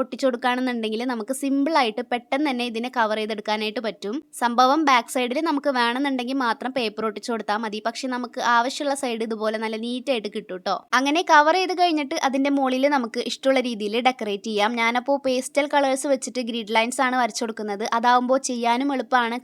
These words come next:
കാണാനും നല്ല ക്യൂട്ടാണ്. എന്നിട്ട് വേറൊരു പേപ്പറിൽ സ്റ്റിക്കി നോട്ട് എന്ന് എഴുതിയിട്ട് അതൊന്ന് കട്ട് ചെയ്തിട്ട് നമ്മുടെ കാർഡ്ബോർഡിന്റെ മുകളിലായിട്ടൊന്ന് ഒട്ടിച്ചു കൊടുക്കുന്നുണ്ട്. പിന്നെ നമ്മുടെ വീഡിയോസ് ഒക്കെ സ്ഥിരം കാണുന്നവർക്ക് അറിയുന്നുണ്ടാവും, നമ്മൾ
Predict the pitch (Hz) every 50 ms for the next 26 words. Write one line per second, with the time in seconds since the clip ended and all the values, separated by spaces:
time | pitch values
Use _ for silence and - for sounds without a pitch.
0 | 247 226 214 214 214 214 220 247 262 262 233 226 220 220 - 247 226 214 202 -
1 | 226 220 196 196 208 302 - _ _ _ 247 262 277 294 302 269 381 403 381 330
2 | 311 302 320 339 339 359 359 359 330 285 - 254 247 240 240 262 294 - 277 262
3 | - - 277 277 285 285 269 320 311 320 302 277 226 240 220 190 233 262 - 240
4 | 233 240 247 262 269 - 254 240 - - 285 262 220 220 202 240 262 269 240 226
5 | - - - 247 226 226 220 208 226 220 214 214 220 240 269 269 262 254 254 247
6 | 285 302 285 254 220 214 220 214 214 220 - 233 233 233 - 247 - 269 254 226
7 | - 220 226 220 196 190 180 196 294 359 - _ _ - 269 277 294 349 381 415
8 | 381 370 359 392 339 320 302 294 285 302 311 311 330 - 302 302 302 294 277 269
9 | 277 302 330 330 311 302 285 277 262 247 254 247 - 262 254 240 226 226 240 240
10 | 240 226 208 208 202 226 - 254 247 247 254